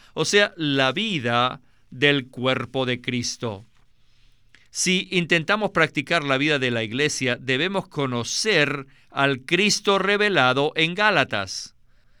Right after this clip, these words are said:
Y este Cristo que vemos aquí está en contra de la religión judía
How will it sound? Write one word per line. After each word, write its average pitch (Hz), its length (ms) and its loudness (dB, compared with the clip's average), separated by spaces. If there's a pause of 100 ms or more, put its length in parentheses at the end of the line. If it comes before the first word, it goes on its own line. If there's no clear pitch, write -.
(420)
Y 190 80 -2
este 240 260 2
Cristo 240 360 2
que 156 120 2
vemos 190 320 0
aquí 135 600 0 (560)
está 156 840 0
en 156 340 -2 (120)
contra 214 580 2
de 185 120 2
la 170 100 4
religión 151 680 0
judía 113 640 -6